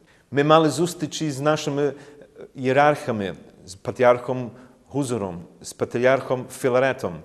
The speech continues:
Ми говорили про ті релігійні та національні питання. Ми хочемо, власно,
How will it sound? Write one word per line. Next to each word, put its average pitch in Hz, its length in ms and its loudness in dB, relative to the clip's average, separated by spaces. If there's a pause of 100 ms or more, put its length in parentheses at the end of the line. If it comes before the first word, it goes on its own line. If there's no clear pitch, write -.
(360)
Ми 127 140 -2
говорили 139 340 4
про - 140 -10
ті 143 180 -4
релігійні 131 720 -2
та 131 140 -8
національні 131 640 -4
питання. 120 580 -6 (640)
Ми 120 120 -4
хочемо, 143 380 2
власно, 139 500 0